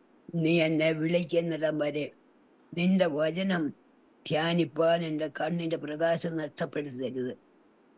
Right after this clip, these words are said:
ദൈവകൃപയാൽ ഇന്ന്, ഇന്ന്, ഇന്ന്, ഇന്ന്, ഇന്നത്തെ വായിച്ചില്ല, എപ്പോഴേലും വെട്ടം കിട്ടുമ്പോ വായിക്കും. ദൈവകൃപയാൽ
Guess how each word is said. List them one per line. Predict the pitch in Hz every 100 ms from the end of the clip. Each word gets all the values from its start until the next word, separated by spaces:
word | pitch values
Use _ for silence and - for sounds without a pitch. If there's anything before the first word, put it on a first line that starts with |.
| _ _ _ -
ദൈവകൃപയാൽ | 170 196 190 165 156 165 180 175 147 - _ _ _ _ _ _ _ _ _ _ _ _ _ _ _ _ _ _ _ -
ഇന്ന്, | - 151 170
ഇന്ന്, | 156 156 180
ഇന്ന്, | 190 170 170
ഇന്ന്, | 160 160 160 170 - -
ഇന്നത്തെ | 151 170 170 180 185
വായിച്ചില്ല, | 170 185 202 - 139 135 110 - _ _ _ _ _ _ _ _ _ _ _ _ _ _ _ _ - 151 131 123 -
എപ്പോഴേലും | 143 151 151 180 185 196 190 156
വെട്ടം | 175 190 180
കിട്ടുമ്പോ | 170 - 180 170
വായിക്കും. | 147 147 147 165 - - _ _ _ _ _ _ _ _ _ _ 127
ദൈവകൃപയാൽ | 165 190 151 147 156 170 175 196